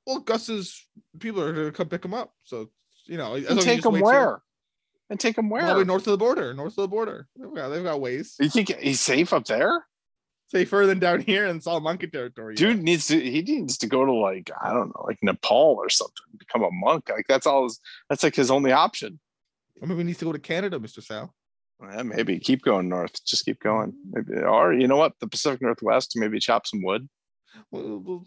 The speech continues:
Speaker 1: we'll talk about this a bit more later. I'm sure, I'm sure this will, this will get it coming to play. But, uh, i-, i-, if that, if that's there, do you want to talk about Lalo here?
Speaker 2: Yeah, I guess we'll talk about Lalo.
Speaker 1: Wait, no, no, not Lalo. Wait, actually, let's, let's talk about, <laughs> let's talk about Gus before we talk about Lalo.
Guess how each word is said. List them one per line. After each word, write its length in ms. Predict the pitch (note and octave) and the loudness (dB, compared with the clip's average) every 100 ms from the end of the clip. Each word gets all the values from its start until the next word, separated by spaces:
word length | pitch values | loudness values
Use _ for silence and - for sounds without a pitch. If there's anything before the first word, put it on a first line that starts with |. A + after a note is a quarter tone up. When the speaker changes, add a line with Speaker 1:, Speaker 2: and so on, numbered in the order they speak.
| G3 | -12
Speaker 1:
we'll 100 | G3 | -8
talk 200 | A3 F#3+ | -6 -4
about 180 | F3 | -6
this 120 | D#3 C3+ | -8 -12
a 40 | |
bit 120 | C#3 | -12
more 140 | B2 A#2 | -10 -10
later. 300 | A#2 - - - - | -10 -10 -6 -6 -6
I'm 60 | - | -16
sure, 160 | B2+ | -14
I'm 80 | A2+ | -12
sure 100 | A#2+ | -12
this 120 | A2+ A2+ | -14 -14
will, 180 | A2 | -16
this 180 | A2+ A#2+ | -16 -18
will 180 | A2+ C3 | -18 -16
get 140 | C#3 B2+ | -10 -10
it 140 | G#2+ | -10
coming 140 | C3+ | -12
to 60 | A#2 | -12
play. 220 | - C3+ | -8 -8
But, 160 | A#2 A2+ _ _ _ - - - | -8 -12 _ _ _ -20 -20 -14
uh, 60 | - | -10
i-, 20 | |
i-, 560 | - F3+ F3+ F3+ - G#3+ | -8 -8 -8 -8 -4 -4
if 80 | F#3+ | 0
that, 220 | A3+ F#3+ | 0 0
if 100 | G3 | -2
that's 260 | A3+ G#3+ | -4 -4
there, 380 | F3+ F#3 C#3 E3+ - _ - | -2 -2 -2 -4 -10 _ -16
do 80 | E3+ | -2
you 40 | G3 | 2
want 120 | G3 | 2
to 60 | F#3 | 0
talk 140 | F#3 | -2
about 160 | F3+ C3+ | 0 0
Lalo 420 | D#3 E3 C#3 A2 | 0 0 -2 -8
here? 240 | C3+ - _ _ _ _ _ _ B2+ | -14 -16 _ _ _ _ _ _ 2
Speaker 2:
Yeah, 160 | B2 | 4
I 40 | G#2+ | 4
guess 200 | A2 G#2+ | 2 -2
we'll 60 | |
talk 180 | A2+ G#2 | -2 -2
about 240 | G2 F#2 | 0 0
Lalo. 320 | F#2 F#2+ G2+ G#2 - _ _ _ _ _ _ | 0 0 -2 -6 -14 _ _ _ _ _ _
Speaker 1:
Wait, 100 | G3 | -2
no, 100 | G#3+ | 0
no, 60 | F3+ | 0
not 180 | D#3+ A2 | -2 -6
Lalo. 240 | G2 F#2+ | -10 -10
Wait, 160 | D3 C3 | -8 -6
actually, 220 | C3 G3 | -6 -4
let's, 120 | G3+ | -4
let's 180 | G3 A3+ | -4 -6
talk 160 | - - | -6 -8
about, 220 | A3+ G#3 | -6 -6
<laughs> 40 | - | -4
let's 160 | F3 | -4
talk 120 | F3+ A3+ | -2 -4
about 140 | G3 | -2
Gus 180 | E3 - | -2 -4
before 180 | C3+ B2 | -8 -12
we 40 | |
talk 100 | A#2 | -10
about 120 | A#2 | -10
Lalo. 300 | A2 G#2 F2 | -10 -10 -14